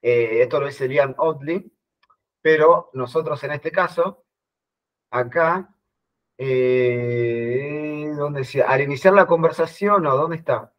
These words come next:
Acá, fíjense esto, chicos. Se dirigirá a las personas por su nombre. Esto es lo mismo que decir, eh, siempre, eh, comunícate con el usuario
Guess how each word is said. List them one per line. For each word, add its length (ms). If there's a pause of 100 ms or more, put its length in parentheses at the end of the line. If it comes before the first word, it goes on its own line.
(760)
Acá, 420
fíjense 340
esto, 140
chicos. 400 (440)
Se 180
dirigirá 560
a 60
las 140
personas 400
por 160
su 140
nombre. 420 (1300)
Esto 220
es 60
lo 80
mismo 240
que 100
decir, 580 (1160)
eh, 1000 (880)
siempre, 880 (200)
eh, 600 (1000)
comunícate 920
con 320
el 200
usuario 760